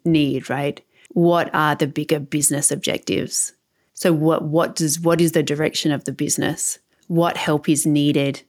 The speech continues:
to get from where you are now to what you need? Maybe it's a, a massive revenue number that needs to be made.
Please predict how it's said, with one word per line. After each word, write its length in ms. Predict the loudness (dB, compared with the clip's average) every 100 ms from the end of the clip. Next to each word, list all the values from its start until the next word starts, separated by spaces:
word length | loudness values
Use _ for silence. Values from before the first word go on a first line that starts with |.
| _ _
to 100 | -2
get 260 | 0 0 -2
from 200 | -2 0
where 140 | 2
you 180 | 4 4
are 140 | 2 2
now 480 | 0 0 -2 -4 -6
to 120 | -2
what 240 | 0 0 -2
you 100 | -4
need? 380 | -4 -4 -8 _ _ _
Maybe 340 | -2 0 2 2
it's 200 | 2 2
a, 260 | 2 2 0
a 80 | 0
massive 460 | 0 0 0 0
revenue 380 | 0 2 4 4
number 320 | 2 0 -2
that 240 | -4 -6 -6
needs 320 | -2 0 0 -2
to 100 | -4
be 140 | -4
made. 400 | -4 -6 -10